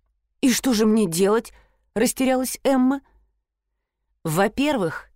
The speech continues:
не орать. Сама говорила, что в особняке есть соглядатый, приставленный Поспеловым. Прислуга живёт в садовом домике», пояснила Эмма.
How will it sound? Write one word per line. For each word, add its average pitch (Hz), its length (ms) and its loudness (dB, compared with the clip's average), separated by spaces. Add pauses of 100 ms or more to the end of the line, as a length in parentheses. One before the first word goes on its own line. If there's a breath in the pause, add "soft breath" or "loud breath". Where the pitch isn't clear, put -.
(220)
не 202 240 2
орать. 190 440 -2 (880)
Сама 247 360 0
говорила, 196 440 2
что 185 200 -4
в - 20 0
особняке 208 520 -2
есть 214 200 0
соглядатый, 202 680 -2
приставленный 170 640 -2
Поспеловым. 160 720 -4 (880)
Прислуга 180 480 0
живёт 190 280 -2
в - 40 -10
садовом 247 480 0
домике», 147 460 -2 (800)
пояснила 170 640 -2
Эмма. 151 340 -6